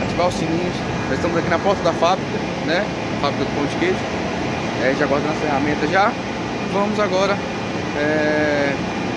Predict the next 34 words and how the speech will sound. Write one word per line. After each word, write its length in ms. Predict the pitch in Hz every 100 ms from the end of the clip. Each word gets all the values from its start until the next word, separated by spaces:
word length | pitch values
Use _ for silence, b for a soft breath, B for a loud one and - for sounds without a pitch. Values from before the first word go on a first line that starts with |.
| - - -
dar 140 | 185
início 420 | 190 190 240 - - -
a 40 | 143
outra 240 | 214 208
câmera. 400 | - 170 208 185
Já 60 | 151
tem, 200 | 160 156
temos 240 | 170 170 156
duas 220 | 175 214
câmeras 300 | 170 170 160
ainda 140 | 156 151
pra 100 | 139
montar, 380 | 139 123 147 175
mais 180 | 151 -
duas. 340 | 151 190 208 - - - - - -
Então 140 | 160
é 40 | 196
isso 120 | 233
aí, 80 | 208
pessoal. 400 | 139 - 196 220 - - - - -
Obrigado 320 | 131 147 185
aí 60 | 185
por 220 | 170 165
você 80 | 160
que 100 | 151
assistiu. 460 | - - - 180 - - - -
Obrigado 240 | 135 165
por 100 | 160
você 100 | 151
que 120 | -
participou 460 | 135 - - 139 156
aí 100 | 151
do 100 | 143
nosso 180 | 139